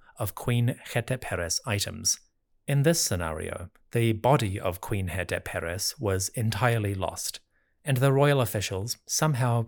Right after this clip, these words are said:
concealed that from Khufu and laid the queen's items to rest at the tomb in Giza. This was done quickly and quietly,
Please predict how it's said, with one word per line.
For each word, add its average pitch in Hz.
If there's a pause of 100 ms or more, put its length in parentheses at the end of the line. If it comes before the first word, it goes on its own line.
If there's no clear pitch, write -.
concealed 110
that -
from 82
Khufu 95 (420)
and 127 (120)
laid 131
the -
queen's 113
items 98
to 101
rest 92 (100)
at 104
the 117
tomb 90 (140)
in 87
Giza. - (300)
This -
was 101
done 101
quickly 95
and 104
quietly, 101